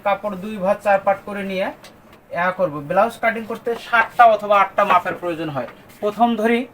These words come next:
এ, লম্বা, লম্বা ধরেন ষোলো ইঞ্চি, আর বডির মাপ ধরেন ছত্রিশ ইঞ্চি, আর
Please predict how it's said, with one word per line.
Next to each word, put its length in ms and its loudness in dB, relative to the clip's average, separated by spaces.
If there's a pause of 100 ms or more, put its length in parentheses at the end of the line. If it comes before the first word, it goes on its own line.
(380)
এ, 100 -6 (180)
লম্বা, 320 8 (360)
লম্বা 280 2 (100)
ধরেন 200 2 (240)
ষোলো 260 -4 (120)
ইঞ্চি, 280 -8 (760)
আর 140 10 (140)
বডির 320 6
মাপ 140 6 (280)
ধরেন 220 2 (120)
ছত্রিশ 460 -4 (120)
ইঞ্চি, 260 -10 (640)
আর 320 2